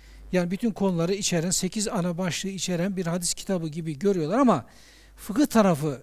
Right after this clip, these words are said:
yani sünen tarafı ağır bastığı için ne yapıyorlar? Bunu sünenler çerçevesinde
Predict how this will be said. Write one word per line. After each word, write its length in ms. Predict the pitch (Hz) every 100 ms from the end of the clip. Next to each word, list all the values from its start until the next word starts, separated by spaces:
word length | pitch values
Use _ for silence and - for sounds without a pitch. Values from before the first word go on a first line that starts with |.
| -
yani 340 | 180 170 147 - - -
sünen 420 | - 202 247 294
tarafı 500 | 226 190 151 156 147 -
ağır 340 | 196 247 202 202
bastığı 340 | 240 - 185
için 460 | 202 202 202 240 - _ - - - -
ne 60 | 254
yapıyorlar? 480 | 180 147 175 247 - -
Bunu 220 | 202 190
sünenler 460 | - 202 196 175 147
çerçevesinde 880 | 196 185 175 151 139 165 180 254